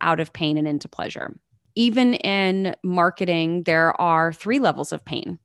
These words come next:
that we can sell to, that we can market to. And I believe that this is really, really valuable to understand, um,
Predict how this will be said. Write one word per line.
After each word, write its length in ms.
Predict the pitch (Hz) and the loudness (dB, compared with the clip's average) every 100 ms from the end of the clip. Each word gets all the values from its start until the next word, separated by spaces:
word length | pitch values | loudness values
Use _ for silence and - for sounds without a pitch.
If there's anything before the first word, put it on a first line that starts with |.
| - | 0
that 160 | - | 2
we 100 | 170 | 2
can 200 | 170 170 | 0 -2
sell 260 | 165 196 190 | -2 -2 -2
to, 240 | - 202 185 | -2 -2 0
that 140 | 156 | 0
we 100 | 143 | -2
can 180 | - 160 | -4 -2
market 360 | 185 196 196 | 0 0 -4
to. 300 | - 202 185 - | -6 -2 -2 0
And 320 | 220 208 202 - - | 0 2 0 0 0
I 500 | 185 185 190 180 - - 165 | 2 2 0 -2 -4 -10 -4
believe 520 | 190 185 202 220 190 | -2 0 0 0 0
that 220 | 196 - | -2 0
this 220 | 185 - | -2 -2
is 260 | 175 160 151 | -6 -6 -10
really, 340 | 170 220 214 | 0 0 2
really 220 | 185 175 175 | -2 -2 0
valuable 520 | 160 151 202 262 311 | 2 2 0 0 0
to 180 | - - | -2 -2
understand, 880 | 175 180 185 - 185 170 170 165 165 _ - - - - - - _ - | 0 -2 -4 -4 -2 0 0 -2 -6 _ -20 -20 -20 -20 -20 -20 _ -4
um, 720 | 202 180 165 147 143 - 175 | 2 4 4 2 -2 -4 -10